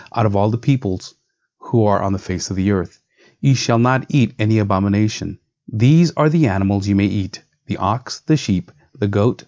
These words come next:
the deer, the gazelle, the roebuck, the wild goat,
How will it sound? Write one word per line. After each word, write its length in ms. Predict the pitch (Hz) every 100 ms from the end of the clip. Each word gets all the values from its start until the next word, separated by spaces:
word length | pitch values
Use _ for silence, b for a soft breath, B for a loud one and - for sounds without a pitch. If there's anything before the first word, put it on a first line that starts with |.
| _ -
the 100 | 120
deer, 380 | 110 92 85 B B B B
the 80 | 107
gazelle, 640 | 107 104 123 110 90 98 - _ -
the 140 | 110
roebuck, 500 | 107 147 110 90 - -
the 100 | 113
wild 320 | 104 104 123 107
goat, 280 | 95 90